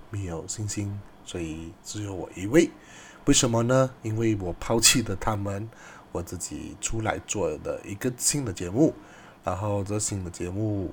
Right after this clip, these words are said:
也是会在S Y G Podcast 的平台上一起播放。但是先跟大家讲一件事情，今天这个节目呢，我觉得是我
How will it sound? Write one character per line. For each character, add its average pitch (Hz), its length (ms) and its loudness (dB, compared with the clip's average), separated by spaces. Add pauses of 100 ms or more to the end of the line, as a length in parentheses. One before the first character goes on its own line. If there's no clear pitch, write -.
也 - 200 -8
是 - 180 -4
会 98 140 -4
在 87 260 -2
S 98 240 -6
Y 85 80 -2
G 95 220 -8
Podcast - 400 -6
的 - 160 -10
平 95 200 -8
台 - 200 -6
上 120 360 4 (520)
一 110 100 2
起 101 260 -2 (140)
播 101 160 2
放。 98 260 2 (320)
但 127 140 4
是 131 240 6
先 113 220 2
跟 107 120 0
大 107 120 4
家 101 240 0
讲 90 200 -4 (120)
一 - 20 -8
件 98 180 -4
事 107 160 2
情， - 240 -4 (920)
今 101 160 -4
天 92 240 -4
这 98 100 -6
个 101 160 -2
节 87 300 -4
目 101 300 -4
呢， 85 400 -4 (340)
我 85 100 -4
觉 82 180 -6
得 73 340 -2
是 92 680 -4 (540)
我 82 580 -2